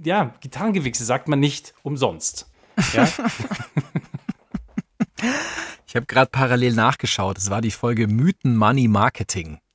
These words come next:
Speaker 2: Staffel zwei, Folge eins von Klassik für Klugscheißer, wo er das sagt.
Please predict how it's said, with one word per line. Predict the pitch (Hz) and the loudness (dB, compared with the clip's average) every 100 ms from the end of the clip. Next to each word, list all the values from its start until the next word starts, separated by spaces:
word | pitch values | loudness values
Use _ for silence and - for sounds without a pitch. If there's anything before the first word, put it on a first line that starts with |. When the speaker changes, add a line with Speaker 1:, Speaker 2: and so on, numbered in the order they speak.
| - | -6
Speaker 2:
Staffel | - - - 113 | 0 0 0 -2
zwei, | - 104 123 | -2 0 -2
Folge | 123 113 113 104 | -2 -2 0 0
eins | - 113 - | -2 -4 -4
von | 95 | -8
Klassik | - 110 - - | -8 -8 -8 -8
für | 90 | -12
Klugscheißer, | 113 101 - - 85 73 _ _ _ | -10 -10 -8 -6 -8 -10 _ _ _
wo | 87 | -12
er | 87 | -10
das | 90 | -10
sagt. | - 78 - | -6 -8 -8